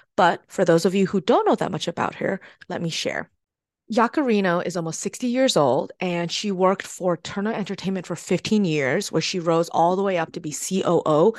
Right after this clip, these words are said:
of ad sales. She joined N B C Universal from there in two thousand eleven,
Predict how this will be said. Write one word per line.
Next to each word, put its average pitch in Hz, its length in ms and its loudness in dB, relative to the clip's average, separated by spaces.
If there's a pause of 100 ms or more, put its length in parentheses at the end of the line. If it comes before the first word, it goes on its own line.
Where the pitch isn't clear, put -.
(160)
of 180 200 -4
ad - 200 -2
sales. - 540 -4 (540)
She - 280 0
joined 196 440 4
N 185 160 0
B 185 40 0
C 180 180 -4
Universal 165 640 0
from 156 260 -6
there 151 300 -2
in - 180 -8
two - 180 -6
thousand 160 300 -2
eleven, 147 480 0